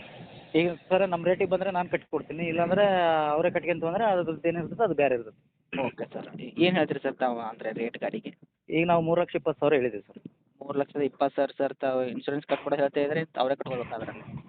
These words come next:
Speaker 1: ಇಲ್ಲ ಸರ್, ನಮಗೆ ಮೂರು ಲಕ್ಷ ಕೊಟ್ರೆ ಇನ್ಶೂರೆನ್ಸ್ ನಾನೇ ಕಟ್ಕೊಡ್ತೀನಿ.
Speaker 2: ಮೂರು ಲಕ್ಷ ಇಪ್ಪತ್ತು ಸಾವಿರ ಆಗತ್ತೆ ರೀ, ಅಂದ್ರೆ ರೌಂಡ್ ಫಿಗರ್ ಒಂದು ಮೂರು ಲಕ್ಷ ಕೊಟ್ರೆ ಇನ್ಶೂರೆನ್ಸ್ ನೀವೇ ಕಟ್ಕೊಡ್ತೀರಾ ಅಂದ್ರೆ ಇಪ್ಪತ್ತು ಸಾವಿರ
Speaker 1: ಹೌದು.
Speaker 2: ನೆಗೆಶ್ಮೆಂಟ್ ಮಾಡ್ತೀರಾ ಅದರಲ್ಲಿ?
Speaker 1: ಹೌದು, ಹೌದು ಸರ್, ಹೌದು ಸರ್.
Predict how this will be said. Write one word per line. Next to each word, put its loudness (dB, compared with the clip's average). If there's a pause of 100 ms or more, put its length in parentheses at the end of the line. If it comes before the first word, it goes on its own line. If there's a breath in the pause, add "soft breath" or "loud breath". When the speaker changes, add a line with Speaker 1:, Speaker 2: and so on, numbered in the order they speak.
(200)
Speaker 1:
ಇಲ್ಲ 4
ಸರ್, 2
ನಮಗೆ 0
ಮೂರು 2
ಲಕ್ಷ -2
ಕೊಟ್ರೆ 0
ಇನ್ಶೂರೆನ್ಸ್ -4
ನಾನೇ 0
ಕಟ್ಕೊಡ್ತೀನಿ. -10 (960)
Speaker 2:
ಮೂರು 2
ಲಕ್ಷ 2
ಇಪ್ಪತ್ತು 4
ಸಾವಿರ 4
ಆಗತ್ತೆ 6
ರೀ, 4
ಅಂದ್ರೆ 4 (460)
ರೌಂಡ್ 4
ಫಿಗರ್ 6
ಒಂದು 2
ಮೂರು 2
ಲಕ್ಷ 2
ಕೊಟ್ರೆ 4
ಇನ್ಶೂರೆನ್ಸ್ 0
ನೀವೇ 2
ಕಟ್ಕೊಡ್ತೀರಾ -2
ಅಂದ್ರೆ 0
ಇಪ್ಪತ್ತು 2
ಸಾವಿರ 4
Speaker 1:
ಹೌದು. 4
Speaker 2:
ನೆಗೆಶ್ಮೆಂಟ್ 0
ಮಾಡ್ತೀರಾ -2
ಅದರಲ್ಲಿ? -4
Speaker 1:
ಹೌದು, 0
ಹೌದು 4
ಸರ್, -8
ಹೌದು -2
ಸರ್. -20